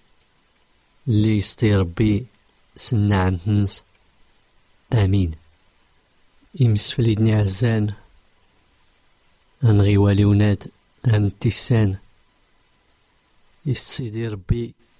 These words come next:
أن خيرية تازمز. لاني مؤمن.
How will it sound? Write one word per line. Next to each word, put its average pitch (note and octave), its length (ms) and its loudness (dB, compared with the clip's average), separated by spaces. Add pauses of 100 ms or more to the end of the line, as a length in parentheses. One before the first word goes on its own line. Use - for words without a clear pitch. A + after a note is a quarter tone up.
(320)
أن G#2+ 220 0
خيرية G#2 640 -2
تازمز. G2+ 500 2 (1600)
لاني G#2 480 2
مؤمن. G2+ 520 2